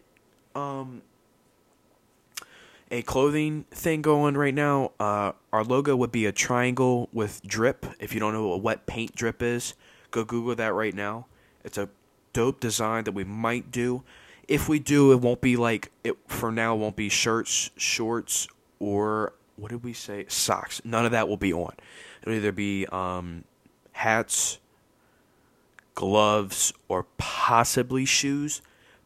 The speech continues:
but it won't be like, it won't be like Under Armour shoes. It'll be like a, an off-brand all-white shoe that we will just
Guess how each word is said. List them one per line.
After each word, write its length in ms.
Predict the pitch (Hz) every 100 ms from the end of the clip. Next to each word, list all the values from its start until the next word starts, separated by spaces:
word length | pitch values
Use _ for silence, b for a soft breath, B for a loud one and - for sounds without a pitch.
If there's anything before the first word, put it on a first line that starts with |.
| _ -
but 120 | 117
it 80 | 113
won't 240 | 117 120
be 200 | 123 113
like, 420 | 110 107 95 - - _ _ _ _ _ _ _ b b b b b _ _ -
it 140 | 123
won't 240 | 135 135
be 260 | 135 123 120
like 240 | 110 101 -
Under 240 | 110 104
Armour 220 | 98 92 90
shoes. 340 | - 90 -
It'll 100 | 98
be 140 | 95
like 180 | 98 92
a, 460 | 90 87 85 78 - -
an 100 | 104
off-brand 540 | 90 95 - 98 95 -
all-white 520 | 92 87 87 87 -
shoe 360 | - 87 80 82
that 140 | 87
we 100 | 90
will 120 | 85
just 460 | - 80 - -